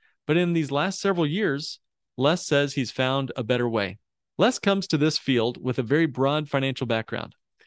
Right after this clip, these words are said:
He started as a compliance officer, worked in administration. He was an institutional bond trader, developed an emerging markets business, and was also very involved with alternative investments.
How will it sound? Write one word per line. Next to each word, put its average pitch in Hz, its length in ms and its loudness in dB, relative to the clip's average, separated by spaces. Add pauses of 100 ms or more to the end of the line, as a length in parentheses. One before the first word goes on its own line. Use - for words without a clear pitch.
(160)
He 147 80 -2
started 180 380 2
as 165 120 2
a 165 60 -4
compliance 160 560 0
officer, 127 460 -2 (180)
worked 139 240 2
in 151 80 2
administration. 135 800 0 (400)
He 175 80 6
was 151 140 6
an 143 80 2
institutional 160 680 0
bond 147 320 0
trader, 165 420 -2 (440)
developed 147 400 2
an 131 80 -4
emerging 139 480 -2
markets 139 380 -4
business, 151 520 -4 (360)
and 143 640 0
was 127 160 -2
also 175 340 2
very 170 400 -2
involved 139 440 -2
with 135 200 -2
alternative 165 640 0
investments. 135 640 -4